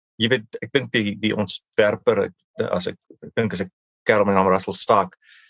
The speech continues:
speel, dink ek, met die idee van onsigbaar en dan hierdie geweldig sig-, sigbare, opvallende omslag en die Pou wat amper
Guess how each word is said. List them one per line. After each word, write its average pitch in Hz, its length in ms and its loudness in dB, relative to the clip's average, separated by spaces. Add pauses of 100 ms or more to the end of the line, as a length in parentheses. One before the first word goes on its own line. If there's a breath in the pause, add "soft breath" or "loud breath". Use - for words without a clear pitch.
(160 soft breath)
speel, 127 460 0
dink 113 200 2
ek, 120 140 -8
met 107 80 -2
die 107 160 -4
idee 107 260 0
van 101 300 0 (240)
onsigbaar 110 640 2
en 92 100 -2
dan 101 140 2
hierdie 98 160 -4
geweldig 107 640 0
sig-, - 280 -2 (120)
sigbare, 95 720 0 (360)
opvallende 107 580 0
omslag 104 460 -2 (480 soft breath)
en 104 160 2
die 95 120 -4 (160)
Pou 127 200 4
wat 110 220 2
amper 110 260 0